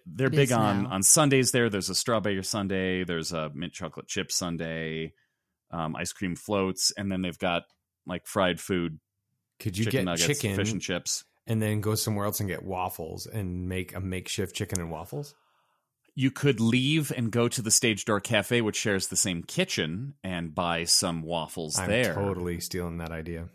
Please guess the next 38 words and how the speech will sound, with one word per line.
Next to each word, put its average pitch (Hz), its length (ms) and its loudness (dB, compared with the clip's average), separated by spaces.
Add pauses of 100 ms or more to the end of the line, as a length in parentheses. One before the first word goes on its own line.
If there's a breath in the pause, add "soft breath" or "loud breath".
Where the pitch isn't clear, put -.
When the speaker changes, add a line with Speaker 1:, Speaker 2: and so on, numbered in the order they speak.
(720)
Speaker 1:
And 117 140 2
then 117 100 4
you've 110 160 2
got 110 240 2
the, 98 420 0
uh, 85 340 0
the, 92 200 -4
the 95 80 -6
spicy, 95 1080 0
um, 78 520 -6
buffalo 113 400 0
sauce 85 400 2
from 90 680 0 (100)
Golden 90 240 0
Horseshoe, 90 720 0
and 82 440 -4 (200)
you 95 160 -6
could 90 160 -8
get 98 160 -2
some, 92 160 -2
like, 80 160 -4
strawberry 92 460 0
sauce 156 320 2
from 90 420 -2 (380 soft breath)
Stage 113 280 0
Door 104 120 2
Cafe. 104 360 2
Then 131 120 0
you 135 100 2
got 101 160 0
the 104 80 -6
spicy 117 640 2
and 101 200 -2
savory 107 520 0
and 95 180 -2
sweet. 110 440 -4
Yeah. 117 240 -4 (520)
Yeah. 143 200 0